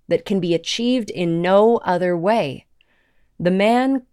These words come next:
completes and perfects the woman, and the woman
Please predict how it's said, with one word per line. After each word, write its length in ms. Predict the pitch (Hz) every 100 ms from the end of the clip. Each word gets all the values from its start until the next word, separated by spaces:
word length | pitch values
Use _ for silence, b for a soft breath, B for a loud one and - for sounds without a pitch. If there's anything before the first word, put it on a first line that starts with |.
| _
completes 800 | - 180 - 254 262 - - -
and 180 | 185 170
perfects 600 | 190 175 156 143 - -
the 120 | 185
woman, 520 | 175 247 220 143 165 - _ _ _ _ _
and 160 | 180 196
the 60 |
woman 560 | 208 330 254 147 151